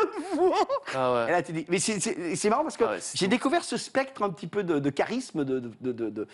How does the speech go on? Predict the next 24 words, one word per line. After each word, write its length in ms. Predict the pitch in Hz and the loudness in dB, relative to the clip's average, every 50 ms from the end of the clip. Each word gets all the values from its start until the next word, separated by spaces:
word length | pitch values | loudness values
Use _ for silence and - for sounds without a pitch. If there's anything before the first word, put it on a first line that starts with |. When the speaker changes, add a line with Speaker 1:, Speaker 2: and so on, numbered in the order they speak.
| - - - _ _ | -14 -20 -20 _ _
Speaker 1:
de 100 | 120 123 | 0 0
gens 240 | 127 123 160 175 226 | 2 2 2 0 0
qui, 180 | - - 139 127 | -2 0 2 2
à 60 | 123 | 2
la 80 | 135 127 | 2 2
fois, 160 | - 160 143 | 0 0 -2
tu 80 | - | 0
vois, 80 | - 160 | -2 -2
De 140 | 139 131 147 | 0 0 2
Niro 240 | 160 160 156 175 180 | 2 2 2 2 2
se 160 | - - 151 | 0 0 -2
fondait, 520 | - - 165 170 170 160 165 156 143 - - - - - - _ - | -2 0 0 2 2 2 2 2 0 -4 -8 -16 -20 -20 -18 _ 0
euh, 160 | 117 117 120 120 | 2 2 4 4
Speaker 2:
C'est 40 | 120 | 2
vrai. 80 | 131 123 | 2 0
Speaker 1:
complètement. 280 | 120 123 180 170 196 247 | 0 2 2 2 4 4
Speaker 2:
Ouais. 80 | 262 | 4
Speaker 1:
D'ailleurs, 220 | 220 170 165 160 151 | 4 4 4 4 2
c'est, 160 | - 165 151 | 2 0 0
c'est 120 | - - 165 | 2 2 2
lui 200 | 170 185 226 202 | 2 2 2 2
parce 160 | 185 165 - | 2 0 0
qu'il 140 | - 156 147 | 0 0 2
est, 120 | 151 139 | 2 2